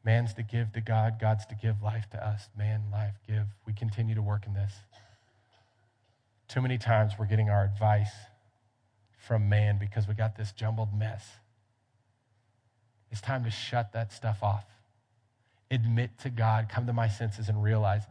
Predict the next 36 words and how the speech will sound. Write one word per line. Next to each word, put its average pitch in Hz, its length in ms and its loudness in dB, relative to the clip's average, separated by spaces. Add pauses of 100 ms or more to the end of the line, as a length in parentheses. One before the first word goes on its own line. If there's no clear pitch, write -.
(240)
"This 120 240 -2
is 104 160 -4
me. 104 260 -2 (1900)
This 113 380 -2 (760)
is 104 140 0
where 104 160 8
I'm 98 140 4
at, 101 260 2 (960)
but 104 140 -10
this 107 240 0
is 98 100 -6
where 101 100 -2
I 104 100 -4
need 98 180 -6
to - 60 -14
be." 98 200 -16 (1300)
It's 98 140 -4
a 107 40 -2
choice 104 360 0
that 104 120 -12
we 107 120 -4
make. 98 340 -4 (2000)
And - 80 -6
so 127 140 0
very 117 240 4
simply, 110 320 0
it 104 80 0
comes 110 220 -2
down 110 160 0
to 107 80 2
this. 110 340 -2 (400)
How 120 160 2
do 113 60 2
we 104 100 0
get 104 220 -2
there? 98 200 0